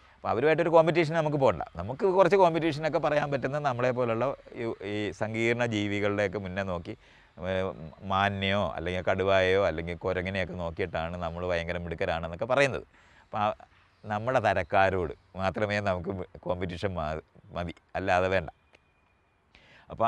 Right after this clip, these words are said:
ആ നിലവാരത്തിൽ ജീവനെ ഒന്ന് മനസ്സിലാക്കി കഴിഞ്ഞതിന് ശേഷമാണ് ഈ പറയുന്ന രണ്ടുപേർ ചേർന്ന് പുതിയ ഒരാളെ നിർമ്മിക്കുമ്പോൾ ഉണ്ടാക്കുന്ന വ്യത്യാസം. ആ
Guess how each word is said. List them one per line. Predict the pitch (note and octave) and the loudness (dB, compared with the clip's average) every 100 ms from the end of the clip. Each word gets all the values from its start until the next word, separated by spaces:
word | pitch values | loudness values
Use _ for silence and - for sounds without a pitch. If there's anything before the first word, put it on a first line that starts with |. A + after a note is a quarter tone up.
| - G#2 | 2 2
ആ | C3 F#3+ | 2 2
നിലവാരത്തിൽ | E3+ E3 E3+ F3 F3+ F3+ F3+ D#3 | 4 4 6 6 4 0 -2 -2
ജീവനെ | D3 E3+ D#3 C#3+ | -2 -2 -2 -2
ഒന്ന് | D3 B2+ | -2 -2
മനസ്സിലാക്കി | A2 C#3+ A#2+ A2+ - | -2 0 0 0 -2
കഴിഞ്ഞതിന് | G2 F#2 G2 F#2+ F#2 D#2+ | -2 -2 -4 -4 -6 -6
ശേഷമാണ് | C2+ F2+ E2+ D2 F2 - - - - A#2+ D3 | -6 -6 -6 -6 -8 -14 -20 -20 -8 0 2
ഈ | G#3 G3 - - - | 2 -2 -10 -16 2
പറയുന്ന | A2+ A2+ A2 G#2 F2+ - _ _ _ _ _ _ _ - F#2 | 6 6 4 0 -4 -8 _ _ _ _ _ _ _ -4 -2
രണ്ടുപേർ | G2 C#3 E3+ F3+ F3 | 0 4 6 6 6
ചേർന്ന് | C3 C3 C3+ D3+ - _ _ _ _ _ _ _ _ | 4 4 2 -4 -12 _ _ _ _ _ _ _ _
പുതിയ | G2+ A#2 D#3+ | 0 6 8
ഒരാളെ | C#3+ B2 A2 B2 A2 | 8 6 4 2 0
നിർമ്മിക്കുമ്പോൾ | F#2 G2+ G2 G#2 - C2 D#2+ _ _ _ _ _ _ F#2 | -4 -4 -4 -6 -4 -12 -12 _ _ _ _ _ _ -6
ഉണ്ടാക്കുന്ന | F#2+ G2 A2 G#2+ G#2+ A2 A#2+ | 0 6 6 4 -2 -4 -2
വ്യത്യാസം. | F#2 - E2 B1+ - _ _ _ _ _ _ _ _ | -2 -2 -2 -2 -8 _ _ _ _ _ _ _ _
ആ | C#3 | 0